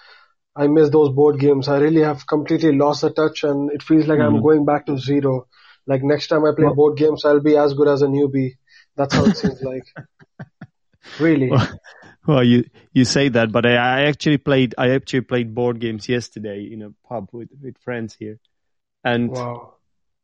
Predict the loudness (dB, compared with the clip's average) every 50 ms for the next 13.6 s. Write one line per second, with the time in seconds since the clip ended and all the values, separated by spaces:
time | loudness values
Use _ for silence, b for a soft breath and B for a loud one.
0 | _ -18 -18 -18 -18 -18 _ _ _ -18 -16 -12 -10 -12 -10 -6 -4 -2 0 0
1 | 0 0 0 0 0 2 2 2 2 2 2 2 2 2 4 4 6 6 4 4
2 | 2 2 0 2 2 4 4 2 2 0 -4 -6 -8 -8 -8 -8 -8 -8 -10 -12
3 | -14 _ _ _ _ _ _ _ _ _ -2 -2 -2 -2 -2 0 0 0 0 -2
4 | -2 -4 -4 -4 -6 -8 -6 -4 -2 -2 -2 -2 -4 -8 -12 _ _ -12 -6 -4
5 | -4 -2 -2 -2 -2 -2 -2 -2 0 0 2 4 4 4 4 4 4 4 2 2
6 | 2 2 2 2 2 2 2 4 4 4 4 2 2 0 0 -2 -2 -2 b b
7 | b b b 0 2 4 4 4 4 2 0 -2 b b b b b b b _
8 | -10 -10 -8 -8 -8 -6 -4 -4 -6 -6 -8 -12 -12 -12 -12 -10 -12 -12 -12 -10
9 | -10 -10 -12 -12 -12 -12 -12 -12 -12 -10 -8 -8 -8 -6 -6 -6 -6 -6 -8 -8
10 | -6 -6 -4 -4 -4 -4 -4 -4 -4 -4 -4 -4 -2 -2 -4 -4 -6 -6 -8 -6
11 | -6 -6 -4 -2 -2 -2 -2 -2 -2 -2 -2 -2 -2 -2 -2 -2 -4 -6 -6 -4
12 | 0 2 4 4 4 4 2 2 0 -2 -2 -4 -4 -6 -4 -4 -4 -4 -4 -4
13 | -6 -6 -6 -4 -4 -2 -2 -2 -4 -8 -12 -18